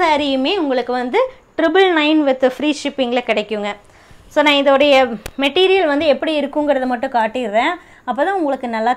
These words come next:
தெரியுங்க. So, இங்க பாருங்க, Thickness வந்து இப்படி தாங்க இருக்கும்.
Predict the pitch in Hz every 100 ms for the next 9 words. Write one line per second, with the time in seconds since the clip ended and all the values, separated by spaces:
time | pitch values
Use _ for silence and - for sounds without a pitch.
0 | 254 220 254 226 214 370 - _ - _
1 | _ _ _ _ - 262 254 254 254 254
2 | 370 - _ _ _ _ _ _ - -
3 | 294 294 320 330 269 285 226 233 240 254
4 | 233 220 262